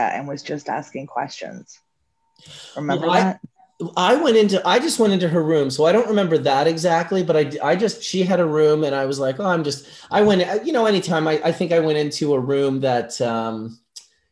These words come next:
Speaker 2: what's her name now? Uh, Justine Bateman, uh, Jason Bateman's sister. She was in a room talking about movies. I was like, "Oh, I used to watch that girl on T V when I was a kid. I'll go listen to her for a bit." And I,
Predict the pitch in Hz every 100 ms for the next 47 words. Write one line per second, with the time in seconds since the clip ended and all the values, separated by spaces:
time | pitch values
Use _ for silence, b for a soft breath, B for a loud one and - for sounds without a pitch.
0 | B _ _ - 147 135 131 107 107 107
1 | 107 104 104 - 120 104 151 151 - 151
2 | 135 127 127 120 98 90 - - 104 101
3 | 127 127 123 113 117 120 113 - 101 -
4 | 95 - 139 131 127 113 107 110 107 110
5 | 107 110 107 104 95 104 107 104 90 95
6 | 95 - - 262 254 - 90 87 87 -
7 | 92 107 113 127 131 185 196 147 113 117
8 | 117 113 160 117 113 123 120 120 120 117
9 | 131 123 123 107 104 95 104 107